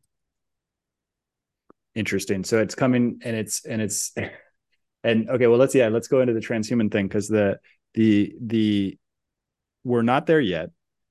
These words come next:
but I was just watching this, this, this series on Netflix about cloning. And it's so crazy 'cause I remember in nineteen ninety-seven, nineteen ninety-eight, reading those things about cloning and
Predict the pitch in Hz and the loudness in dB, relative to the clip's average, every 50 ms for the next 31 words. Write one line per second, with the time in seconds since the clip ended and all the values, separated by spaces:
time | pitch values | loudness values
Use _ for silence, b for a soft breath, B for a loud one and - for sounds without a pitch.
0 | - - 117 113 110 104 117 127 - 127 120 117 110 - 123 110 110 107 104 - | -6 -2 0 0 0 0 -2 -4 0 2 0 0 0 0 -4 -2 -2 -4 -6 -8
1 | - - 110 101 98 - - - - - - - 107 - - 117 107 107 104 101 | -10 -6 -6 -6 -6 -6 -10 -12 -14 -12 -6 -6 -4 -2 2 4 4 4 4 4
2 | 110 101 101 101 85 - 107 101 95 - 107 92 92 104 101 98 95 92 - - | 2 0 0 0 -2 -2 -4 -4 -2 -2 -4 -2 0 0 2 2 0 -2 -4 -6
3 | - - 123 107 104 101 98 95 92 90 90 - - 120 120 113 - 175 165 170 | -4 -2 0 0 0 0 -2 -2 -4 -6 -8 -6 -4 -4 -2 0 2 2 4 4
4 | 160 156 151 139 131 110 - 117 113 120 123 127 127 123 117 120 113 110 113 113 | 6 4 4 4 2 -2 -2 0 0 2 2 2 0 0 0 -2 -2 -2 -2 -4
5 | 110 - 117 113 107 107 104 - - 104 95 101 98 101 101 95 - 104 101 98 | -4 -6 -6 -4 -4 -4 -4 -2 -2 -4 -2 -2 -4 -4 -4 -4 -4 -4 -4 -2
6 | 98 98 95 95 95 92 - - 110 113 117 113 113 113 110 107 104 98 95 - | -2 -2 0 0 0 -2 -4 -2 0 0 2 2 2 2 2 2 0 -2 -4 -4
7 | - 107 104 101 101 95 95 95 98 92 82 - - - 104 101 101 101 98 98 | -2 -2 -2 -2 -2 -4 -2 -2 -2 -2 -4 -6 -6 -4 -4 -2 -2 -2 -2 -4
8 | 98 95 92 92 85 | -4 -4 -6 -6 -8